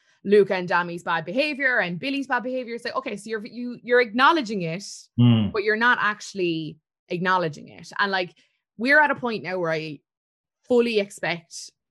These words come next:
Speaker 1: or, or I fully would like to see a co-, a, a, some kind of statement from I T V, because the, I just think tonight they completely crossed the line. Like,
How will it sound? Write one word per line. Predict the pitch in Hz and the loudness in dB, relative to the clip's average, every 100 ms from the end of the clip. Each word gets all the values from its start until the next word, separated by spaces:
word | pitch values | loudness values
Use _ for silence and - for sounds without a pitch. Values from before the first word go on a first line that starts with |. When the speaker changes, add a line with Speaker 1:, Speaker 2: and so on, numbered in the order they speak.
| _ | _
Speaker 1:
or, | 202 | 0
or | - 254 | 2 2
I | 254 | 2
fully | 254 285 285 269 | 0 -2 -2 -2
would | 220 208 | 0 0
like | 202 180 180 | 2 0 -2
to | - 175 | -10 -14
see | 151 165 160 151 - - | -10 -10 -10 -14 -12 -12
a | |
co-, | 175 196 - | -10 -10 -10
a, | 175 156 | -10 -10
a, | 170 | -10
some | - 190 | -10 -10
kind | 175 | -10
of | 165 | -10
statement | 165 156 160 | -8 -10 -10
from | 151 151 | -14 -14
I | |
T | 156 165 | -14 -14
V, | 160 175 | -12 -12
because | 214 202 170 175 160 - _ _ _ _ _ _ _ _ _ _ | -12 -4 -2 -2 -6 -14 _ _ _ _ _ _ _ _ _ _
the, | 165 254 - 202 | -4 -2 -2 0
I | 226 233 | 2 2
just | 269 | -2
think | - 233 - | -6 -8 -6
tonight | 202 185 180 175 160 - | -4 -2 -2 -4 -8 -4
they | 180 | -4
completely | 170 190 - - 190 170 165 | -4 -8 -14 -14 -14 -12 -8
crossed | 170 156 - 175 | -4 -4 -6 -10
the | |
line. | - 165 202 | -8 -6 -6
Like, | 220 180 | -4 -6